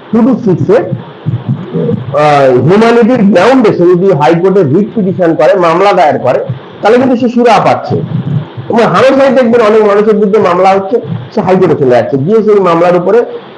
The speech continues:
আহ, একটা স্টে দিয়ে দিচ্ছে, স্থগিতাদেশ হাইকোর্ট দিয়ে দিচ্ছে, দিয়ে বলছে যে তুমি ওকে অ্যারেস্ট করতে পারবে না, মানে, আহ, not to take any, আহ, strong action against the person, against the accused যেটাই বলেন,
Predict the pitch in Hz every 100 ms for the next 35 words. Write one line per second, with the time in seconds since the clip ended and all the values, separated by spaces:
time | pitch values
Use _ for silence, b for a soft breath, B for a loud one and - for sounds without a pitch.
0 | - 120 123 120 - 98 92 143 - 160
1 | - - 226 156 135 113 - 123 160 170
2 | 208 214 202 196 196 135 160 - - -
3 | 165 170 170 165 185 202 269 185 220 254
4 | 480 - 233 - - - - 139 214 240
5 | 233 190 202 - 160 131 131 123 135 160
6 | 233 247 - - 127 - 127 127 127 196
7 | 214 269 226 - 254 254 - 190 233 262
8 | 254 247 - - 127 127 127 127 147 -
9 | - 254 277 254 180 - - 220 117 90
10 | - - - - 180 254 247 214 220 -
11 | 165 - 196 277 - - - - 170 220
12 | 226 220 - 160 170 247 190 117 170 220
13 | 196 139 170